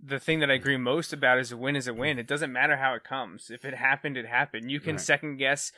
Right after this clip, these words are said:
Speaker 1: yourself, your opponent, but in the end, whatever the scoreboard s-,
Speaker 2: I
Speaker 1: scoreboard
Speaker 2: think
Speaker 1: said when the time hit zero.
Speaker 2: I think more impressive when it, when they were up,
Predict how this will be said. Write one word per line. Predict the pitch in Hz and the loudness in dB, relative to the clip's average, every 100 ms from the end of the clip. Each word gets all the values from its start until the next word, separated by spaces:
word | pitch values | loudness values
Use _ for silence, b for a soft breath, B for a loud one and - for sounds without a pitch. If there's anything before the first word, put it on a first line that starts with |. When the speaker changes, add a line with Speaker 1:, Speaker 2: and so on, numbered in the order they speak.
| B | B
Speaker 1:
yourself, | - 135 - 139 156 - - b b | -2 0 4 4 4 -2 -18 b b
your | - 139 135 | -4 -2 -2
opponent, | - 139 151 151 - _ _ _ _ _ _ _ _ _ _ _ - - | -2 -4 -2 -2 -6 _ _ _ _ _ _ _ _ _ _ _ -20 2
but | 143 127 _ | 4 4 _
in | 160 | 0
the | 151 139 | 4 6
end, | 147 143 127 123 - _ _ _ _ _ _ _ _ _ _ _ - | 6 4 0 -10 -18 _ _ _ _ _ _ _ _ _ _ _ -6
whatever | 143 143 156 | 4 6 6
the | 156 | 2
scoreboard | - 160 151 143 | -2 0 0 -2
s-, | - - _ - | -6 -12 _ 2
Speaker 2:
I | 127 | 4
Speaker 1:
scoreboard | 156 175 160 147 | 6 8 8 6
Speaker 2:
think | |
Speaker 1:
said | 160 151 | 0 0
when | 147 | -2
the | 131 | 0
time | 139 139 | 0 0
hit | 135 127 | -2 -2
zero. | 139 131 117 117 - - | 2 2 0 -4 -10 -2
Speaker 2:
I | 135 | -2
think | - 180 127 | 0 0 0
more | 123 127 | 2 4
impressive | 127 120 104 101 | 4 2 2 0
when | 104 | -2
it, | 104 | -2
when | - 110 | -4 -4
they | 107 | 0
were | 104 | 2
up, | 113 | 2